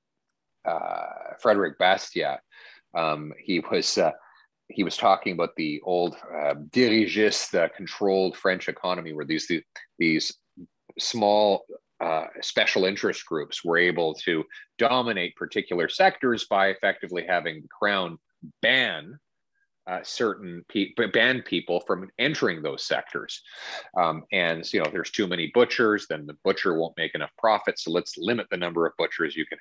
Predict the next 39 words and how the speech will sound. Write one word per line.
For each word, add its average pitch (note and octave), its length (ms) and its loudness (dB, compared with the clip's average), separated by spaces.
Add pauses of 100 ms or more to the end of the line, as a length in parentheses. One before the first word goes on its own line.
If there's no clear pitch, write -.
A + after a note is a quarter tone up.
have, C#2+ 240 0 (500)
uh, D2 480 4
limit F2 300 0
the D#2+ 60 -2
number E2 200 0
of E2+ 100 -2
bakers D3+ 380 4
you G2+ 120 0
can D#2 140 -4
have, E2 440 -2
and C#2+ 160 -10 (280)
limit G2+ 220 2
the F#2 80 0
number F2 380 0
of, E2 260 -4
um, D2+ 320 0 (120)
blacksmiths A2+ 580 -2
you F2 100 -6
can E2+ 140 -10
have. D#2+ 320 0
And D#2 100 -4
then E2 160 -4 (200)
there'll F2 120 0
be D#2+ 280 -2 (100)
all, F2 240 2
there'll E2 160 -2
be E2 80 -4
just - 300 -2
enough F#2+ 320 -2
that, E2+ 100 -2 (180)
uh, D2+ 220 4
the, D#2+ 160 -4
the D#2 120 -10
favored E2 340 2
few D#2+ 200 -4
can D2+ 160 -12
make D2 180 -6
a - 120 -16
profit. C#3 380 2